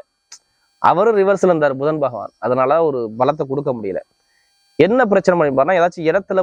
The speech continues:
பூமியில ஏதாச்சும் ஒரு வம்பு வழக்க, தடைகளை கொடுத்துருப்பாரு பாருங்க உங்களுக்கு. உங்களுடைய சுகங்கள் கெட்டிருக்கும், நிம்மதியான சுகம்னு சொல்லுவாங்கல்ல, ஒரு மன உளைச்சலுக்கு ஆளாயிருப்பீங்க. அதே மாதிரி உத்தியோகத்துல ஒரு சரியில்லாத தன்மை, ஒரு தடைகள், தாமதங்கள், இது எல்லாமே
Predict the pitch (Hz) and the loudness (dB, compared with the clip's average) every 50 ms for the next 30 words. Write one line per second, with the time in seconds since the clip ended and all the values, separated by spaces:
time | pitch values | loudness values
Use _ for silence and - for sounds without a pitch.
0 | 170 160 160 160 147 143 160 151 147 139 - 151 127 113 113 107 101 120 147 170 | -2 -2 -6 -4 -4 -2 0 0 0 -2 -2 -6 -8 -8 -12 -8 -2 0 0 0
1 | 202 220 214 220 185 160 139 - 165 160 - - 135 147 165 165 143 123 120 117 | 0 -2 0 0 0 -2 -2 -4 -8 -10 -6 -4 -4 -2 -2 -2 -4 -6 -8 -14
2 | 123 117 120 120 101 - - 95 - 98 90 85 82 - - _ _ _ _ _ | -16 -12 -8 -8 -8 -6 -8 -12 -12 -12 -12 -12 -12 -14 -14 _ _ _ _ _
3 | _ _ _ _ _ _ _ _ _ - 147 165 165 160 156 147 143 143 - - | _ _ _ _ _ _ _ _ _ 2 2 4 4 2 2 0 0 -2 0 2
4 | - 220 185 214 233 220 202 226 254 - - - - 175 156 - - 170 156 143 | 2 2 4 2 2 2 2 2 0 0 -2 0 0 0 0 0 0 0 0 2
5 | 139 127 120 127 135 147 165 165 156 156 - 139 - - - 143 151 156 143 - | 0 -2 0 0 0 0 2 2 2 0 0 -2 -6 -8 -6 -4 -4 -4 -4 -6
6 | 131 127 120 113 110 110 107 117 123 - _ _ _ _ _ _ _ _ _ _ | -4 -2 -2 -2 -2 -2 -2 -2 -2 -2 _ _ _ _ _ _ _ _ _ _
7 | - 135 139 131 131 143 165 202 233 226 190 185 180 175 - - 160 156 151 - | 0 2 2 4 2 2 2 2 2 0 0 0 -2 -2 -2 -2 -2 -2 0 0
8 | 185 147 143 143 131 123 107 101 - _ 107 104 - - _ _ _ _ _ _ | 0 0 0 0 -2 -6 -8 -12 -18 _ -20 -20 -20 -20 _ _ _ _ _ _
9 | - - _ _ _ _ _ _ _ _ _ - 120 131 139 147 151 170 170 151 | -20 -20 _ _ _ _ _ _ _ _ _ 2 2 2 4 2 2 2 2 0
10 | 143 147 151 160 151 143 147 143 139 135 131 123 120 113 110 117 120 120 117 - | 0 2 2 2 2 2 0 0 0 0 0 0 -2 -2 -2 -4 -4 -6 -4 -4
11 | 139 131 131 127 131 127 127 123 - 123 120 127 127 123 120 120 120 120 - - | -2 -2 0 0 0 0 0 0 -2 -4 -4 -4 -4 -2 -2 -2 -2 -4 -6 -8
12 | - 127 120 120 113 - - 127 127 135 127 127 127 127 - 135 127 127 131 123 | -8 -4 -2 -2 -2 0 0 0 2 0 0 -2 -4 -4 -2 -2 -2 -2 -2 -6
13 | 120 120 123 127 135 160 185 202 220 208 196 185 180 196 | -8 -6 -6 -4 -2 0 2 2 2 2 2 0 0 -4